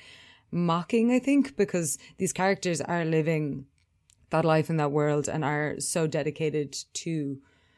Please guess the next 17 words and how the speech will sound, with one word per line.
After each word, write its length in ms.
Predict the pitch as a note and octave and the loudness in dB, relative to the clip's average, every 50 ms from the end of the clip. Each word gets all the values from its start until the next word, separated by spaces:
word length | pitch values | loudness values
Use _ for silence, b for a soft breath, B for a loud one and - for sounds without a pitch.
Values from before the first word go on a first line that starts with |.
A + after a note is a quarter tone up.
| _ _ _ _ | _ _ _ _
what 400 | - D#3 D#3 D#3 D3+ B2+ - - | -6 -2 0 0 0 0 -2 -2
they're 160 | - F3 D#3+ C#3+ | 0 0 0 0
doing, 340 | D3+ D#3 D#3 D#3 D3+ D3+ | 0 0 2 2 0 0
even 260 | C#3 C#3 D#3+ C#3+ D#3+ D#3 | 0 -2 -2 -2 -2 -2
when 140 | D#3 D#3 | -2 0
they 100 | D#3 D#3 | 0 0
just 200 | D3+ D3+ D3+ - | 0 0 -2 -2
seem 280 | - F3+ E3+ E3 D#3+ D#3+ | -2 -2 0 -2 -2 -2
so 600 | D3+ - - D#3+ D#3 D#3 D#3 D3+ D3 C3 - - - - _ - | -2 -2 0 0 2 2 2 0 0 -2 -4 -8 -12 -18 _ -10
utterly 300 | F3 D#3+ - E3 E3 D#3+ | -10 -8 -4 -4 -2 -2
ridiculous. 640 | D3+ D3+ D3+ D3+ C#3+ - D#3+ D3+ D#3 C#3+ - - - b b b b D#3+ b | 0 0 0 -2 -4 -4 -6 -6 -4 -4 -4 -6 -8 b b b b -8 b
Like 360 | F#3+ G3+ G#3 A#3 A3+ - - | 2 4 4 4 4 0 -2
Jeff 360 | - A3 G#3+ G3+ - - - | 2 2 2 2 2 -2 0
Goldblum, 680 | - F#3 F#3 G3+ A3+ G3+ A#3+ C4 C#4+ D#4 D#4+ D#4 C#4+ A3 | 2 4 4 4 4 4 4 4 4 2 4 2 4 4
who 140 | A#3 A#3+ - | 4 2 2
plays, 800 | - - A3 G3 G3 F#3+ G3 G3 G3 F#3 F#3 - - - - - - - | 0 0 2 4 6 6 6 6 4 2 0 -2 -4 -8 -10 -12 -10 -4
like, 340 | - E3 D#3+ D3 - - - | -2 0 0 -2 -4 -8 -16